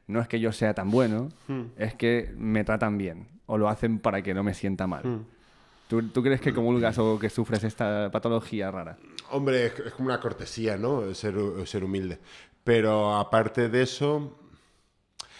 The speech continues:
Speaker 2: yo sí que, o sea, aparte de eso, que te entiendo tus motivos y posiblemente algo de eso haya, sí que creo que la gente es amable en el sentido de que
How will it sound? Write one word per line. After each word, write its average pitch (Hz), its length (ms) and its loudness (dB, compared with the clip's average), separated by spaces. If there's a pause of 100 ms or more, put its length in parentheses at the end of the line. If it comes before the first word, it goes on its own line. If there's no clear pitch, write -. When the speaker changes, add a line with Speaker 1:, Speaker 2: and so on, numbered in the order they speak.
(140)
Speaker 2:
yo 101 320 4
sí 117 280 -2
que, 117 240 0
o 107 60 0
sea, 101 220 2
aparte 104 360 0
de 110 60 2
eso, 107 140 -2
que 98 60 0
te 95 100 -2
entiendo 101 260 2
tus 101 100 -2
motivos 101 460 0
y 90 80 -2
posiblemente 98 580 -2
algo 95 200 0
de 95 80 0
eso 98 140 -6
haya, 110 260 -2 (380)
sí - 240 0
que 117 140 0
creo 110 200 2
que 104 80 -2
la 98 60 2
gente 101 260 -2
es 92 80 -2
amable 107 320 2
en 107 60 0
el 98 80 0
sentido 104 440 0
de 107 120 0
que 101 440 0